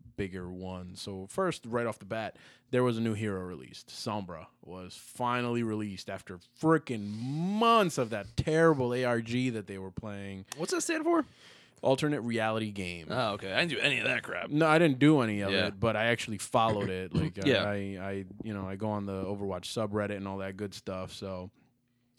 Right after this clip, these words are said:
Speaker 1: um, I, I get all of the latest news and, and happenings and goings on. So people on the internet were out there, like,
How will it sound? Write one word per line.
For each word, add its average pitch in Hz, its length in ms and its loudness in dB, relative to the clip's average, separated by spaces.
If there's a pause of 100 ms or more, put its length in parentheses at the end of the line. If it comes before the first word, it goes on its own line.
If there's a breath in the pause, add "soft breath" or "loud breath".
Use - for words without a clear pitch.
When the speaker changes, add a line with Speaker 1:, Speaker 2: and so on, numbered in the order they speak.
(160)
Speaker 1:
um, 101 480 -4
I, 98 220 -8 (120)
I 98 40 -6
get 95 320 -8 (480)
all 107 180 -2
of 101 120 -8
the 95 120 -6
latest 98 420 -8
news 98 360 -6
and, 90 320 -12
and 85 420 -12 (140)
happenings 95 520 -12
and 95 120 -10
goings 95 280 -8
on. 98 300 -8
So 104 140 -10
people 107 300 -8
on 98 120 -8
the 98 100 -8
internet 98 360 -6
were 92 120 -6
out 95 240 -6
there, 92 220 -6
like, 90 320 -10